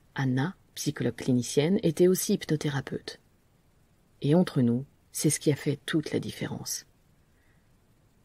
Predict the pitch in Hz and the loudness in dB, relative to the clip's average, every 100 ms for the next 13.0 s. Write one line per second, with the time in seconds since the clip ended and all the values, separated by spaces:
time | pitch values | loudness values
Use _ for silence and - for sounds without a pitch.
0 | _ - 165 156 151 185 - 147 143 143 | _ 4 6 8 6 2 0 0 0 -2
1 | 139 147 - - 139 135 175 - - _ | 0 -2 -2 -4 0 4 4 2 -8 _
2 | _ _ 139 135 131 131 147 143 - 139 | _ _ -2 0 0 0 2 2 0 -2
3 | 135 - 127 131 180 247 - 120 - - | -2 -2 0 4 4 4 2 0 -4 -8
4 | - - 160 151 170 156 143 131 - 165 | -18 0 2 4 4 4 2 2 0 0
5 | 165 143 - _ - 143 - 151 135 127 | 0 -2 -8 _ -8 -6 0 4 4 4
6 | 131 123 117 - 120 131 220 - - _ | 2 0 -4 -2 0 0 -2 -6 -12 _
7 | _ _ _ _ _ - 160 180 170 147 | _ _ _ _ _ 0 4 6 4 6
8 | 214 226 165 156 185 151 131 131 127 - | 8 8 6 2 6 8 8 4 0 0
9 | 185 - - 147 135 151 143 131 151 135 | 0 0 2 2 2 0 0 0 0 0
10 | 139 - 151 185 - - - - 135 131 | -2 0 2 2 0 -8 -18 -4 -2 2
11 | 160 - _ 160 151 - 160 151 - 135 | 0 -2 _ 0 0 -2 -4 -2 -2 -2
12 | - 165 - 143 139 131 139 127 120 | 0 -2 -2 -4 -4 -6 -6 -6 -4